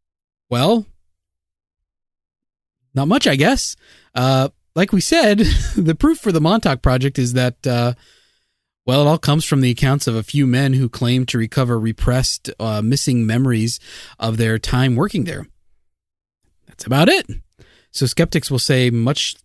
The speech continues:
like C I A Manchurian Candidate and M K Ultra Project, <laughs> Bill Engvall, "Here's your sign."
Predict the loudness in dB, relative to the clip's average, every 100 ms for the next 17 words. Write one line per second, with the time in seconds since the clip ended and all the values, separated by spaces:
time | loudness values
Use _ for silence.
0 | -10 -8 -8 _ _ _ _ -16 -8 -6
1 | -4 -4 -4 -4 -2 0 0 0 0 0
2 | 0 -2 -4 -6 -4 -6 -6 -6 -6 -6
3 | -4 -2 0 0 -2 -4 -10 -18 -4 0
4 | 2 0 0 0 0 -2 -8 _ _ _
5 | -20 -20 _ _ _ 0 2 4 2 2
6 | 2 2 2 2 2 0